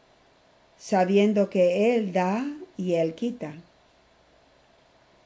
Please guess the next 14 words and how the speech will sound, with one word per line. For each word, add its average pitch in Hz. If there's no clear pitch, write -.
Practicar 220
la 285
virtud 202
requiere 233
trabajo 196
arduo 233
y 190
sacrificio. 160
Practicar 175
la 175
pobreza 190
como 160
una 165
virtud 185